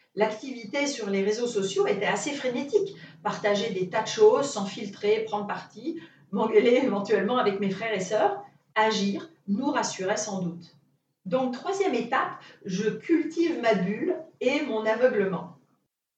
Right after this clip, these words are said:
Alors, que faire pour lutter contre les biais cognitifs et décisionnels ? Parce que connaître tous ces biais de manière théorique ne suffit pas, c'est la définition des biais, on, on n'en est pas conscient, donc je ne peux pas les enlever de mon cerveau.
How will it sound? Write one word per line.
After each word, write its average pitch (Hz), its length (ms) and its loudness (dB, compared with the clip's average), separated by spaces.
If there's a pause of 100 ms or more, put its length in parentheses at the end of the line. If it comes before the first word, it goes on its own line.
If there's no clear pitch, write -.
(160)
Alors, 240 320 4
que 285 140 2
faire 480 420 2
pour 247 160 -2
lutter 311 460 2
contre 370 400 -2
les 208 140 2
biais 247 280 0
cognitifs 196 720 -4
et 247 120 0
décisionnels ? 202 840 -2 (800)
Parce - 120 -12
que 247 240 6
connaître 349 640 0
tous - 120 -12
ces 233 220 -2
biais 247 260 2
de 196 80 2
manière 214 340 -2
théorique - 360 0
ne 208 100 -4
suffit 208 360 -8
pas, 339 180 2
c'est - 160 -2
la 175 140 2
définition 202 680 0
des 240 140 -2
biais, 403 280 4 (100)
on, 185 380 -12
on 196 40 -6
n'en 196 120 -4
est 202 100 0
pas - 120 -4
conscient, 254 460 -2 (240)
donc 202 160 -2
je 202 100 -2
ne 190 80 2
peux 196 160 0
pas 247 120 2
les 202 240 2
enlever 247 380 2
de - 60 -2
mon 214 100 -2
cerveau. 196 480 -4